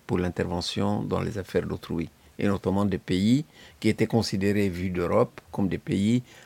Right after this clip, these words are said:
en retard sur le chemin de la civilisation. Parce que la civilisation au singulier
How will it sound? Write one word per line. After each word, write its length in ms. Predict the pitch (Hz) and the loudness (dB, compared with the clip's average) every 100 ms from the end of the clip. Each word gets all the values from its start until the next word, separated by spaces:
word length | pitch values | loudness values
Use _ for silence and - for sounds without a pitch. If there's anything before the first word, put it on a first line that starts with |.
| - _ | -20 _
en 220 | 156 180 | 10 12
retard 440 | 170 123 113 113 123 | 10 8 6 4 4
sur 180 | - 95 | 0 0
le 140 | 90 | 0
chemin 300 | - 95 95 | 0 2 2
de 80 | 92 | 2
la 80 | 82 | 0
civilisation. 720 | - 82 80 82 - - 110 - | -2 -2 -2 -6 -6 -6 -8 -10
Parce 140 | 107 | -8
que 120 | - | 0
la 320 | 101 92 113 127 | 4 6 6 6
civilisation 520 | - 104 90 87 - | 4 2 0 -2 -4
au 80 | 65 | -4
singulier 560 | - 92 87 98 131 | -2 -2 2 2 2